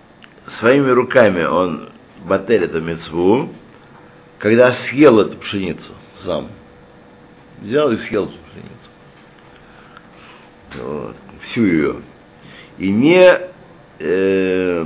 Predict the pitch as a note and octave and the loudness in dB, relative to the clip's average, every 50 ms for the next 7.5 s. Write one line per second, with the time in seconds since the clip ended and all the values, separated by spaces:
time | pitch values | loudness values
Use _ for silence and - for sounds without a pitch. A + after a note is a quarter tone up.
0 | D2+ - F#2 G2 - - - A#2+ A#2+ A#2 A2 C#3+ D#3+ E3+ F3 F3+ F3 F3 E3+ D3+ | -4 -2 0 0 0 -2 -2 -4 -4 0 2 2 2 4 4 4 4 4 4 0
1 | - - - - - A#2+ A#2+ A#2+ A#2+ A#2+ A#2+ A#2+ A2+ A#2 A#2+ - - - - - | -2 -6 -10 -4 0 4 4 6 6 6 4 4 2 0 -4 -10 -16 -20 -20 -20
2 | - - - - - - - - - - - - - - - - - - A2 A2+ | -20 -20 -20 -20 -20 -20 -20 -20 -20 -20 -20 -20 -20 -20 -20 -20 -12 -2 2 2
3 | B2 B2+ A#2 A#2 G#2+ G2+ F2+ G2+ G#2 A2+ B2+ C#3+ D#3 D#3+ D#3+ D#3 D3+ D3 - - | 4 4 2 0 -2 -2 -2 -2 -2 0 2 2 4 4 6 4 4 2 0 -2
4 | - - - - - - - G2 G2 G#2+ A2+ A2+ G#2+ G2+ F2+ F#2+ F#2 - - D3 | -8 -16 -20 -20 -20 -12 -6 -4 -2 -2 0 -2 -2 -2 -4 -6 -6 2 4 4
5 | E3 E3 E3 - - - - - - - - - - - - - - - - - | 4 4 0 -8 -16 -20 -20 -20 -20 -20 -20 -20 -20 -20 -20 -20 -20 -20 -20 -20
6 | - - - - - - - G1+ G1+ - - - - - C#3 D#3+ E3 D#3+ D#3 D3+ | -20 -20 -20 -20 -20 -14 -12 -12 -12 -12 -14 -8 -2 0 0 2 4 4 6 6
7 | D3+ D3+ D3 C#3+ C#3+ C#3 C#3 B2+ - | 6 6 6 6 4 4 2 2 0